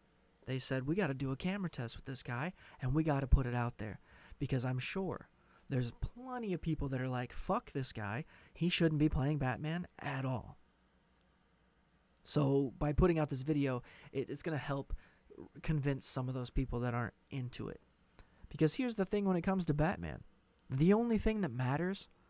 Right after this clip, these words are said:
about him in the costume is his jaw and his lips and his chin. The eyes are semi-important, but let's be honest. Michael Keaton was one of the best Batman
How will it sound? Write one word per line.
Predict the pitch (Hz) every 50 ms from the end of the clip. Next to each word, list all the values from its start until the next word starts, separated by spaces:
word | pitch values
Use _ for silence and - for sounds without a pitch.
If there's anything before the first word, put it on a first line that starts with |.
| _ _ _ _ - -
about | - 131 139 147 147 135
him | 131 165 165 170
in | 160 113 139 151 165 160
the | 156 147
costume | 131 - - 127 131 143 - - - 180 185 190 202 202 - _ _ _ _ - - _ _ _ _ _ _ _ _ _ _ _ _ _
is | - 139 139 127
his | - 143 139 120 120
jaw | 127 131 - 127 117 127 165 185 185 196 208 202 - _ _ _ _ _
and | - 131 147 151 151
his | 143 151 143 139 139
lips | 143 147 156 175 190 - - - - - -
and | 151 160 165 160
his | 143 156 160 156 - -
chin. | - - - - - 226 233 175 117 - - - _ _ _ _ _ _ - - - - - - - -
The | 143 156 190 208
eyes | 220 254 269 247 214
are | 208
semi-important, | 180 - 196 180 175 170 165 156 - 156 151 139 131 135 131 131 - - - - - - _ - -
but | - 151
let's | 170 170 165
be | - - 151
honest. | 147 135 127 104 - - - - - _ - -
Michael | 135 151 185 226 254 - 226 190
Keaton | - - 214 220 185 160 147 139 139 - - - - -
was | 151 139
one | 147 185 185
of | 165
the | 156
best | 143 131 151 170 180 - - -
Batman | 147 151 156 180 165 95 127 123 120 117 120 131